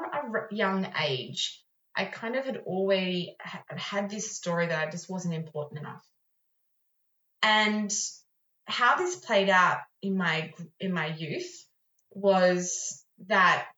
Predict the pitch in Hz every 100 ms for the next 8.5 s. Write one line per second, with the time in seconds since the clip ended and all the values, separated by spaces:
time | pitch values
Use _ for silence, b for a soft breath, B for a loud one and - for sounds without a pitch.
0 | - 202 196 226 254 269 - 196 190 185
1 | 185 - 170 170 208 214 226 226 320 453
2 | 453 - _ _ _ _ 208 202 190 180
3 | 196 190 185 196 170 180 247 359 - _
4 | _ _ _ _ _ 190 196 185 180 185
5 | 156 196 185 190 202 185 - _ - 254
6 | 220 190 185 165 160 - 151 - 180 165
7 | 156 185 180 _ _ _ _ _ _ _
8 | - - 240 196